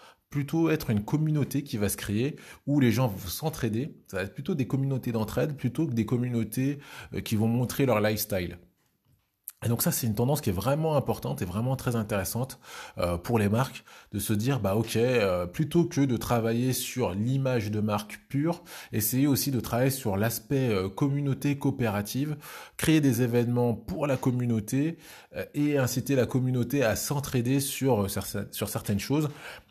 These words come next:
Euh, le blog du modérateur nous parle par exemple de la sortie du film Les Mignons, où, euh, la, l'opération marketing avait été de, euh, de regrouper la communauté et de les inciter à créer des costumes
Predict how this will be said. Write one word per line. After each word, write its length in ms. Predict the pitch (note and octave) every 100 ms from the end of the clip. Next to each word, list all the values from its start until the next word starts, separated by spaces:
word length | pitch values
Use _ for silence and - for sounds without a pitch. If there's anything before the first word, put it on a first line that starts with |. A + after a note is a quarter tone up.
| -
Euh, 220 | G2+ F#2+
le 100 | G2
blog 160 | A2 C#3
du 80 | A#2
modérateur 580 | A2 G#2 G2 F#2+ A#2 A2+
nous 120 | F#2
parle 180 | G2 F#2+
par 120 | F2
exemple 240 | F#2 G#2
de 60 | F2+
la 60 |
sortie 360 | E2+ B2 G#2+ B2+
du 160 | G2+ G2
film 380 | - A2+ G2+
Les 180 | F2 A#2+
Mignons, 420 | A#2 G#2 A2 C#3+ - - - - _ C#3+
où, 340 | D3 D#3 C3+
euh, 560 | G2 F2 E2+ E2 E2+ E2
la, 280 | E2 - G#2+
l'opération 420 | G#2 A2+ G2+ G2+
marketing 460 | F#2+ - - C3+
avait 240 | G2+ F#2 F2+
été 260 | F2 A#2+
de, 140 | A2 F#2+
euh, 280 | A2+ G2 F2 F2 - - -
de 60 | F#2
regrouper 520 | G#2+ C#3+ B2+ C#3 C#3+
la 120 | A2+
communauté 720 | - G#2+ G#2 G2 G2 C3+ D3 D3 - - - -
et 280 | C#3+ D#3 C#3+
de 160 | A2+ G#2
les 420 | G2 F#2+ F#2+ A#2
inciter 440 | A#2+ - G#2 C#3
à 100 | G2+
créer 360 | - - D#3 C#3+
des 120 | A2
costumes 580 | - G2+ - C#3+ D#3